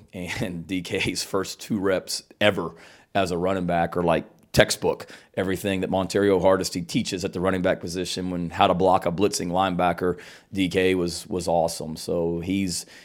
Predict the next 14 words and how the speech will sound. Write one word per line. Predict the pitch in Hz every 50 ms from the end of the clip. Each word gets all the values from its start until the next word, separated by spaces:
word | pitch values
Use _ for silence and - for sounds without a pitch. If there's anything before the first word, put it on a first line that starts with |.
| - _ _
he's | _ - 107 107 101 90 98
embraced | 98 92 90 95 98 98 98 98 - - 110
it | 107 107 - -
and, | 92 87 85 85 -
and | 98 90 87 90
ran | 92 95 95 98 98
with | 95 98 95 - 101
it, | 104 - - - - - 98
pardon | - 92 92 87
the | 87
pun, | 82 - 95 95 98 98 107 104
and, | 87 82 82 82 - - - - - _
and, | - 104 95 92 92 92 90 90 87 85 82
uh, | 87 87 87 87 87 87